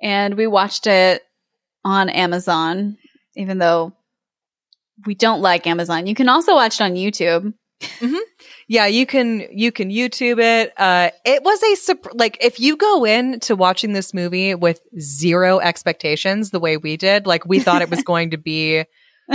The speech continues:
Speaker 2: awful.
Speaker 1: Yeah.
Speaker 2: Um, it was actually, like, a pleasantly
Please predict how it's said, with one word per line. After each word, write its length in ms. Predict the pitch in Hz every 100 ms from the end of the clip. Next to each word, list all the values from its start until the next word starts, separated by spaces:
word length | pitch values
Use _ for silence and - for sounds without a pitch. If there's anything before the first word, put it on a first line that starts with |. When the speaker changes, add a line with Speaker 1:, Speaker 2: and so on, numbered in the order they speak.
| - - - _ -
Speaker 2:
awful. 640 | 165 160 - 233 254 277 277 _ - - - _
Speaker 1:
Yeah. 320 | 196 185 170
Speaker 2:
Um, 220 | 160 156 185 _ -
it 160 | 220 220
was 160 | 277
actually, 640 | 254 233 - 254 220 196 170
like, 380 | 180 165 156 - _ _ _
a 300 | 190 190 170 180 _ _ _ _ _ _ _ - -
pleasantly 1300 | 190 180 180 185 240 233 233 254 240 240 233 220